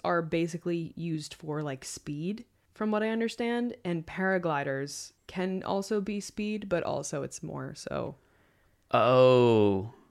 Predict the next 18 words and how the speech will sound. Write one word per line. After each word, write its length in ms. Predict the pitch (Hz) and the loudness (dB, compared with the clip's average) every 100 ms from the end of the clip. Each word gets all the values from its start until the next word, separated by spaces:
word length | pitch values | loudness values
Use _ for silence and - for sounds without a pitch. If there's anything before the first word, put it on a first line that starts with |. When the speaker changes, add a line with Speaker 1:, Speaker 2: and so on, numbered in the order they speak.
| _ | _
Speaker 1:
So 180 | - 220 | 0 4
it, 180 | 226 247 | 4 4
like, 200 | 233 214 | 4 2
looks 320 | 185 262 277 | 4 2 4
like 140 | 233 180 | 2 4
one 240 | 175 180 | 2 2
big 180 | 165 147 | 0 0
parachute. 600 | 160 156 147 - - - - | -2 0 -2 -4 -6 -8 0
Do 80 | |
you 40 | 175 | 2
wanna 140 | 180 | 4
explain? 380 | 180 - 120 123 | 2 0 2 4
Speaker 2:
Oh, 440 | 127 131 127 123 110 | 4 4 2 2 2
okay. 460 | 110 - - - 127 _ _ _ _ | 0 -2 -6 -6 -8 _ _ _ _
So 680 | - - 113 107 107 101 101 _ | -4 0 6 6 6 2 -4 _
here 300 | - 117 127 | -6 -2 0
we 160 | 131 | 0
have 840 | 127 110 98 95 95 92 90 - | -4 -8 -8 -6 -6 -6 -12 -20